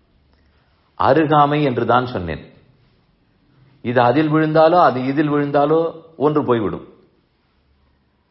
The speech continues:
ஆனா பக்கத்தில் பக்கத்தில் இருக்க வேண்டும். எங்கோ தண்ணீரும் எங்கோ நெருப்பும் இருந்தால் கொதிக்குமா?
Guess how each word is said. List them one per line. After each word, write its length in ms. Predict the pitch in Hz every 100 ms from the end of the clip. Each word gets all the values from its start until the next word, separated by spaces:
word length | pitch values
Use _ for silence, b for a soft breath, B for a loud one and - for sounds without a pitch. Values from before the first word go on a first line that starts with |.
| _ _ _ _ -
ஆனா 160 | 156 170
பக்கத்தில் 540 | - - - 175 175 165
பக்கத்தில் 360 | 170 175 156
இருக்க 160 | 147 143
வேண்டும். 300 | 131 123 120 - - _ _ _ _ -
எங்கோ 340 | 113 151 170 170
தண்ணீரும் 480 | 147 147 151 156 139
எங்கோ 260 | 135 156 151
நெருப்பும் 400 | 135 143 143 131
இருந்தால் 340 | 127 131 127
கொதிக்குமா? 380 | 123 120 117